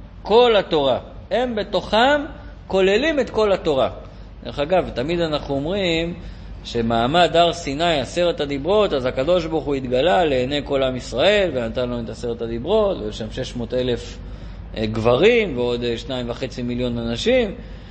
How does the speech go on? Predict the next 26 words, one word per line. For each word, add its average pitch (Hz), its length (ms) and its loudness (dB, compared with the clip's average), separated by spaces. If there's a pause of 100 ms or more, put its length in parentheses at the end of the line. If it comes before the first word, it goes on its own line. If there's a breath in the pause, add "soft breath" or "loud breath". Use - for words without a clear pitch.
(880 loud breath)
אז, 120 220 -2
אה, 127 600 6
אומרים 190 360 2
שכולם 214 500 4
שמעו 196 320 2
את 185 80 -2
עשרת 170 380 0
הדיברות 151 400 0
מהקדוש 139 500 2
ברוך 247 200 0
הוא, 240 180 4
וזה 175 360 4
המקור 151 1040 4
שלנו, 208 500 2
שהאמונה 135 1160 0
של 120 200 -4
התורה 180 500 2
והיהדות 170 460 2
זה 196 60 0
יותר 208 240 2
חזק 226 460 0
מכל, 220 400 0
אה, 214 180 2
אמונה 208 340 -2
אחרת, 302 440 0
כי 190 360 -2